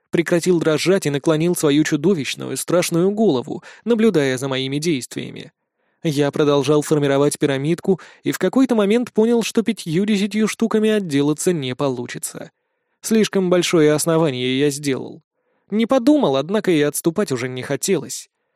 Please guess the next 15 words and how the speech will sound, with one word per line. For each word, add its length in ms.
Мне 280
нравилась 500
реакция 420
твари 440
и 100
то, 180
как 180
она 140
начала 360
переминаться 580
на 100
своих 320
четырех 420
паучьих 480
лапках, 440